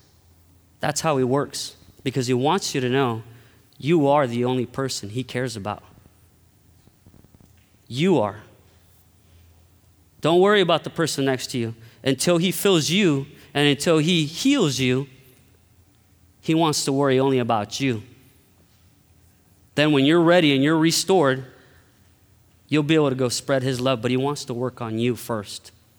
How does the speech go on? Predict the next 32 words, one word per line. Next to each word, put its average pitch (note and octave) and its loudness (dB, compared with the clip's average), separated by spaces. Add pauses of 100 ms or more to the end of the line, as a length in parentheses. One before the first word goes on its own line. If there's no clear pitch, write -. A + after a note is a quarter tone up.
(480)
He D3+ -4
wants D3+ 2
to F#3+ 2
work D#3 0
on A#2+ 0
you. B2 0 (1040)
And C#3 2
then C#3+ 4
the C3+ 4
next D3 2
time C3 0 (500)
that C3 -2
that C3 0
challenge E3+ 0
comes B2 -4
up, B2+ -2
you'll C#3+ 0
be F3 0
able D3 2
to B2+ -2
just A#2+ -6
walk A#2 -2
in C3 -2
love B2+ 0
and A#2 -6
say, B2 -2 (400)
"You A#2+ -6
know C#3+ 2
what, C#3+ 0
God, C#3+ 2
I'm, A#2 -2
I'm - -12